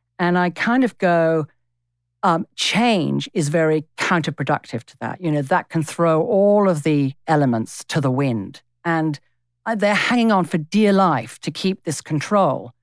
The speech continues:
And I, so I suppose the change thing has come over years and years and years and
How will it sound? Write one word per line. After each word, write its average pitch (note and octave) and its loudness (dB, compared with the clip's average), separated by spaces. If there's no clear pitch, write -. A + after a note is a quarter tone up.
And E3+ -4
I, E3 -2
so F#3+ -4
I F#3+ 0
suppose G3+ 0
the E3 -6
change F3 0
thing E3 0
has D3 -4
come D#3+ -4
over D#3+ -2
years A#3+ -4
and G#3+ 0
years G3 0
and E3+ 0
years E3+ 0
and D3+ 0